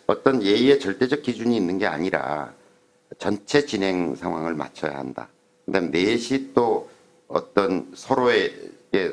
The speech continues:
수준에 맞는 어떤 규율이 요구되어야 한다라고 하는 조건 속에 있는 거다, 우리는. 그런데 되도록이면 세계 만국 공통어인 어떤 표준적인 룰에 접근해 가는 쪽으로 점차 서로가 노력하자. 뭐 이렇게 이해하시면 될 것 같아요.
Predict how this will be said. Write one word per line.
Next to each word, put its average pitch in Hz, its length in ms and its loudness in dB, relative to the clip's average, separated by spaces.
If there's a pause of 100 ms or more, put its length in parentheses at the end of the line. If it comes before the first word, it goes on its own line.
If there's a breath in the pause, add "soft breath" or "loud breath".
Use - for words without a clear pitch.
수준에 113 400 -4
맞는 82 480 -2
어떤 - 300 -6
규율이 104 360 -4
요구되어야 78 520 -2
한다라고 65 840 -4
하는 95 280 -2
조건 135 360 2
속에 107 260 -2
있는 73 200 -4
거다, 65 180 -8
우리는. 64 460 -8 (400 soft breath)
그런데 123 340 2
되도록이면 101 640 0 (380 soft breath)
세계 123 360 2
만국 101 460 2
공통어인 92 640 -2
어떤 90 380 0
표준적인 110 560 -4
룰에 90 420 -4 (280 soft breath)
접근해 - 560 0
가는 113 280 0
쪽으로 90 300 -4
점차 80 360 -4
서로가 131 380 0
노력하자. 82 560 -4
뭐 65 140 -6
이렇게 123 240 -2
이해하시면 87 340 -4
될 - 100 -20
것 - 20 -16
같아요. - 120 -14